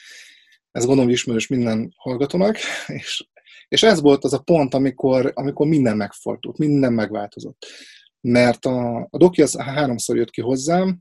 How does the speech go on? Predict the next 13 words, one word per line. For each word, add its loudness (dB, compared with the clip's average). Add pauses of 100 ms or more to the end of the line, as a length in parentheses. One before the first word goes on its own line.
injekciózott, -2
próbált 2
talpra 0
állítani, -2
nem -4
sikerült, 0 (580)
és 2
akkor 4
bevitetett, 0
eh, -2
Budapestre -6
a -4
kórházba, 0